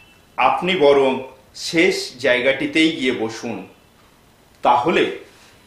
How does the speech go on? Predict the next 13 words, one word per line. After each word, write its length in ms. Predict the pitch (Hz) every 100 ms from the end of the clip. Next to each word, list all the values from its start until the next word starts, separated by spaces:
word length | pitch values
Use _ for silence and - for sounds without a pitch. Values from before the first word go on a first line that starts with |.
| _ 110
যিনি 320 | - 147 185
আপনাকে 480 | 175 165 185 165 170
নিমন্ত্রণ 560 | 131 135 156 190 175 -
করেছেন 580 | 175 170 - 226 294 - - _ _ _ _ _ _ -
তিনি 200 | 180 214
তখন 380 | 208 - 185
নিজেই 520 | 147 135 131 175 208 175
এসে 460 | 165 160 139 - - _ -
আপনাকে 500 | 135 135 131 131 117
বলবেন, 500 | 110 120 120 113 95 - - _ _ _ - _ _ -
"এ 140 | 185
কি 120 | 240
বন্ধু, 540 | 214 220 208 156 110